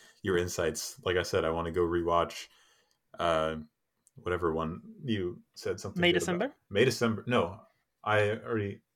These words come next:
Speaker 1: I think it was Ferrari.
Speaker 2: Oh, yeah, Ferrari, yeah.
Speaker 1: Yeah,
Speaker 2: Thank
Speaker 1: 'cause
Speaker 2: you.
Speaker 1: I already really like May December.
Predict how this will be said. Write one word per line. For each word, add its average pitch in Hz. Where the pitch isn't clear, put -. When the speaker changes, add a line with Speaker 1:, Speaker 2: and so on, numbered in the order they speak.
Speaker 1:
I 110
think 131
it 135
was 110
Ferrari. 90
Speaker 2:
Oh, 202
yeah, 196
Ferrari, 170
yeah. 160
Speaker 1:
Yeah, 98
Speaker 2:
Thank 80
Speaker 1:
'cause 78
Speaker 2:
you. 92
Speaker 1:
I 87
already 90
really 87
like 82
May 82
December. 78